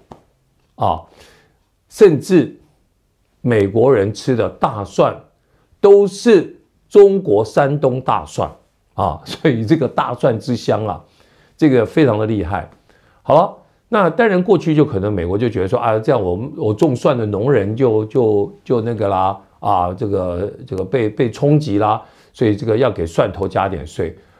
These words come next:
啊，我们养蜂人不行啦，给养蜂的蜜，呃，蜂蜜进口加点税。OK，好。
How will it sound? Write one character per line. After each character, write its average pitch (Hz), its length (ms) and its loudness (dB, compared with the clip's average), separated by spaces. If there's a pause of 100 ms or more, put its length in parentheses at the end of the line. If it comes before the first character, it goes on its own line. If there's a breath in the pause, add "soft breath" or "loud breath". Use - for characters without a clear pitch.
啊， 113 160 0
我 104 120 -4
们 113 160 -4
养 98 180 -2
蜂 160 260 0
人 120 420 -4
不 - 100 -4
行 107 260 -6
啦， 113 140 -2
给 92 240 -6
养 82 200 -6
蜂 139 420 -4
的 131 120 -4
蜜， 156 360 -2
呃， 117 100 -6
蜂 160 240 0
蜜 175 160 2
进 123 220 -2
口 82 160 -8
加 82 180 -6
点 82 160 -8
税。 - 300 -8
OK， 80 340 -8
好。 - 260 -12